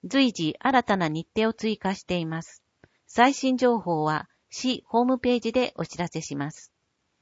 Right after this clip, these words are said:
各医療機関での個別接種を希望する人は、コロナワクチンナビを確認してください。コロナワクチンナビと大和高田市ライン公式アカウントの二次元コードが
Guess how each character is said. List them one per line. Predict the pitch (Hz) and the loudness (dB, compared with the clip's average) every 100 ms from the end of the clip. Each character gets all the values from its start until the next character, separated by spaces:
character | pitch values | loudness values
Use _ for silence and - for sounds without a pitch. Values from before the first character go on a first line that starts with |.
| _ _ _ _ _ _ _ _ | _ _ _ _ _ _ _ _
各 | - 262 - 170 | -4 -2 0 -2
医 | |
療 | 185 254 262 | 4 4 4
機 | - | 2
関 | 247 202 | 0 0
で | 175 | 0
の | 156 147 - - | -2 -2 -4 -2
個 | 202 | 4
別 | 247 - | 4 4
接 | 262 262 | -2 0
種 | - | -2
を | 160 | -2
希 | - 180 | -4 -2
望 | 208 | -2
す | 214 196 | 0 -2
る | 190 | -4
人 | - 160 | -4 -4
は、 | 156 151 - _ _ _ _ - | -4 -4 -8 _ _ _ _ -6
コ | 220 | 2
ロ | 254 | 4
ナ | 254 233 | 6 4
ワ | 208 | 2
ク | 254 | -2
チ | - 262 | -2 0
ン | 247 | 2
ナ | 254 | 0
ビ | 220 247 | 2 2
を | - | 2
確 | - 180 180 | -2 -6 -4
認 | 170 175 | -4 -6
し | |
て | - | -8
く | 151 | -8
だ | 160 | -8
さ | 165 160 | -6 -6
い。 | 151 - _ _ _ _ _ _ _ _ _ _ - | -8 -12 _ _ _ _ _ _ _ _ _ _ -2
コ | 240 | 2
ロ | 254 | 4
ナ | 247 | 4
ワ | 233 | 4
ク | 247 240 | 2 -4
チ | - 240 | -2 0
ン | 233 | 2
ナ | 233 | 2
ビ | 208 190 | 0 0
と | 170 156 - _ _ | 0 0 -4 _ _
大 | 180 214 | -2 2
和 | 254 | 2
高 | 254 247 240 220 | 2 0 2 2
田 | 233 | 2
市 | - 160 156 - | 0 -6 -6 0
ラ | 214 | 2
イ | 254 | 2
ン | 247 | 0
公 | - 233 | 0 0
式 | 254 - 226 | 0 -2 0
ア | 240 | 0
カ | - 240 | 0 -2
ウ | 202 | -2
ン | |
ト | - 160 | -4 -4
の | 160 - | -4 -6
二 | - 190 | -6 -6
次 | 214 | 0
元 | 233 233 | 0 2
コ | - 220 | 0 0
ー | |
ド | 214 | 0
が | 254 | -2